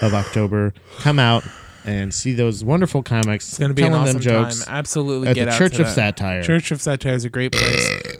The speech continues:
Speaker 2: run by a great guy.
Speaker 1: Hell yeah, Jim.
Speaker 2: Love Jim
Speaker 1: Jim's gonna
Speaker 2: Bryan.
Speaker 1: be on the show.
Speaker 2: Super funny.
Speaker 1: And Zach's gonna be on the show.
Speaker 2: What?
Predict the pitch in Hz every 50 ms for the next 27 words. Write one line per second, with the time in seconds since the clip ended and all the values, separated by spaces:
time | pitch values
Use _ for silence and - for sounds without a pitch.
0 | - - 139 143 143 139 131 127 123 120 110 113 117 117 120 - - 107 107 101
1 | 101 107 - - 139 123 110 98 90 90 85 95 110 120 123 120 110 - 123 113
2 | 110 107 - 110 110 131 156 143 143 139 135 131 123 - - 120 117 123 143 156
3 | - _ - - - 135 117 - 107 - 120 107 104 104 104 110 - 127 143 175
4 | 185 143 127 123 131 143 147 143 - - - - - - 123 131 131 - - 123
5 | 113 107 104 95 90 87 85 - - 87 87 82 90 117 135 - 120 117 123 156
6 | 196 196 185 160 147 156 170 -